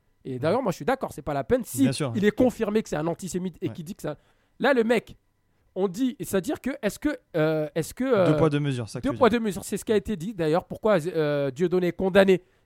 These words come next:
Speaker 1: lui, on l'invite plus, et on justifie de pas l'inviter parce qu'il est condamné et que c'est vraiment un antisémite.
Speaker 2: Alors qu'il fait de l'humour.
Speaker 1: Alors qu'il fait de l'humour,
Speaker 2: Tandis
Speaker 1: lui, c'est
Speaker 2: qu'en
Speaker 1: ce qu'il dit, en tout cas, faire
Speaker 2: Ouais,
Speaker 1: de
Speaker 2: c'est ce
Speaker 1: l'humour.
Speaker 2: qu'il lui, c'est ce qu'il dit
Speaker 1: Alors que
Speaker 2: en
Speaker 1: lui,
Speaker 2: face.
Speaker 1: c'est un homme, euh,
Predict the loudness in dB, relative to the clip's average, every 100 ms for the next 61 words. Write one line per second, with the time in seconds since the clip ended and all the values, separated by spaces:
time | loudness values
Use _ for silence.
0 | -10 -2 0 0 -2 -4 -6 -2 8 8
1 | 8 _ _ 4 4 4 -6 -8 -8 -8
2 | -8 -6 0 2 2 -2 -6 -6 -8 -6
3 | -4 -2 0 2 4 2 -2 _ -8 0
4 | 2 2 -2 -2 -8 -6 -4 -2 -4 -6
5 | -4 -6 -6 -6 -4 -6 -4 -4 -2 0
6 | 0 2 0 0 0 0 0 2 2 2
7 | 0 0 -4 -2 0 0 0 -8 -6 -6
8 | -2 4 4 4 -6 -10 -6 0 2 2
9 | 2 2 2 2 2 2 2 2 2 0
10 | 2 -2